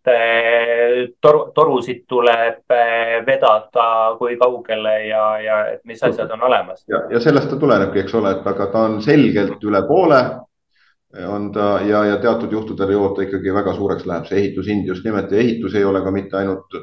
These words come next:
Speaker 2: tabavalt ütlesid, et ehitus ei ole mitte ainult seinte püsti panemine, ehitus on ka infrastruktuuri rajamine,
Speaker 1: Mm.
Speaker 2: liikumised ja kõik muu selline.
Speaker 1: Mm. Aga kui ma mõt-, mõtleks nüüd niimoodi, et, et, äh, ma tahan metallkarkassiga hoonet ehitada ja selle ma saan kakskümmend protsenti odavamalt valmis, tsiteerides,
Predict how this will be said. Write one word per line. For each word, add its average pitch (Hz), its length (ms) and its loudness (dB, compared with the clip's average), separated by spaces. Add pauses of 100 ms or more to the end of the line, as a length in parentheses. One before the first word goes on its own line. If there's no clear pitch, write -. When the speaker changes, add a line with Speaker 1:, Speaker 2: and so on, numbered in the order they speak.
(140)
Speaker 2:
tabavalt 98 500 -4
ütlesid, 92 260 -10
et 92 220 -8
ehitus 98 320 -6
ei 98 60 0
ole 95 100 -2
mitte 95 240 -6
ainult 95 180 -6
seinte 117 240 -4
püsti - 300 -10
panemine, 92 400 -6
ehitus 98 220 -10
on 90 80 -8
ka 117 40 -2
infrastruktuuri 107 720 -4
rajamine, 95 460 0 (240)
Speaker 1:
Mm. 104 260 -14
Speaker 2:
liikumised 98 520 -6
ja 95 60 -4
kõik 92 220 -4
muu 82 160 -6
selline. 73 220 -12 (500)
Speaker 1:
Mm. 113 160 -8 (360)
Aga 127 140 -2
kui 139 100 0
ma 151 60 6
mõt-, 175 260 6
mõtleks 147 400 2
nüüd 139 160 -4
niimoodi, 156 460 0
et, 123 280 4 (100)
et, 123 640 -2
äh, 127 260 2
ma 131 120 -6
tahan 127 200 2
metallkarkassiga 127 1000 0
hoonet 143 360 2
ehitada 117 640 0
ja 113 140 0
selle 123 280 -2
ma 113 120 -6
saan 120 160 -6
kakskümmend 123 440 0
protsenti 127 480 -4
odavamalt 113 520 4
valmis, 107 440 -2
tsiteerides, 107 680 -8